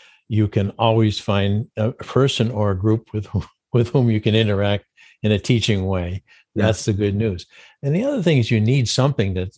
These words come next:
Speaker 1: that's always gonna be there. For me, when Peter pointed it out, practice is always gonna be there.
Speaker 2: Mm.
Speaker 1: The three guys I played golf with today,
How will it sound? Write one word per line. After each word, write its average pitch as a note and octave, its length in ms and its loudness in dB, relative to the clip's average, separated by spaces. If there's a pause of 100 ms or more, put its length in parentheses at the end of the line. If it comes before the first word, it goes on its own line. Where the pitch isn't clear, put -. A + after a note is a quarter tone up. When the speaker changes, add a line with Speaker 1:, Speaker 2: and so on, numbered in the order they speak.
(100)
Speaker 1:
that's G#2 300 -2
always G#2+ 440 0
gonna G2 240 0
be C3 200 2
there. F#2 220 -4
For - 200 -2
me, G#2+ 580 2
when A2 320 -4
Peter A#2 300 0
pointed G2 420 -2
it G2+ 120 -2
out, A2+ 300 0 (760)
practice C3+ 500 0
is A2 140 0
always G#2+ 300 2
gonna G#2+ 200 0
be A#2 200 2
there. G2 240 -6 (380)
Speaker 2:
Mm. A#2+ 400 0 (400)
Speaker 1:
The A2+ 100 0
three C#3+ 240 0
guys B2+ 300 4
I A2+ 100 4
played G#2+ 300 0
golf A2 360 0
with F#2 160 -6
today, F#2 460 -6